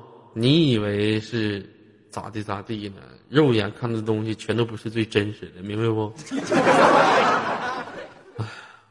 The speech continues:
我他妈还天天，我他妈还天天直播呢，我也没看我他妈涨。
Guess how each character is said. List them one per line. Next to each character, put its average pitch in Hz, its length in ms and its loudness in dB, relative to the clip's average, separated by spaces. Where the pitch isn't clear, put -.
我 113 160 6
他 143 80 6
妈 170 120 6
还 180 140 6
天 160 180 6
天， 143 400 6
我 113 180 6
他 123 80 4
妈 151 220 8
还 143 120 6
天 135 180 2
天 120 220 4
直 110 120 0
播 104 220 -2
呢， 101 100 0
我 107 140 4
也 117 60 4
没 104 160 -2
看 107 200 -6
我 92 120 -10
他 104 100 -14
妈 98 80 -8
涨。 98 180 -10